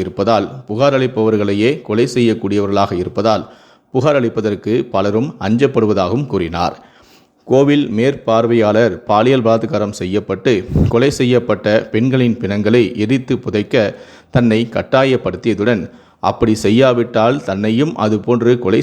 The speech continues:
செய்து விடுவதாகவும் மிரட்டினர். அதுபோன்ற பிணங்களை புதைக்கும் போது அவரது உடல்களில் இரத்த காயங்கள், கீறல்கள்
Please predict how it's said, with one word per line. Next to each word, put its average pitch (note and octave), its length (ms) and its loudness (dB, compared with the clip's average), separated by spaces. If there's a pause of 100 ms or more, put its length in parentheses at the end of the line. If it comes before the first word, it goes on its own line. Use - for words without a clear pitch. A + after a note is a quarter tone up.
செய்து B2+ 200 2
விடுவதாகவும் A2 600 0
மிரட்டினர். F2+ 480 -4 (500)
அதுபோன்ற A#2+ 540 2 (200)
பிணங்களை A#2+ 440 2 (140)
புதைக்கும் G#2+ 440 -2
போது A#2+ 200 4 (580)
அவரது B2 460 2 (100)
உடல்களில் A#2+ 580 0
இரத்த A#2+ 420 -2
காயங்கள், G2 480 0 (340)
கீறல்கள் C3 480 2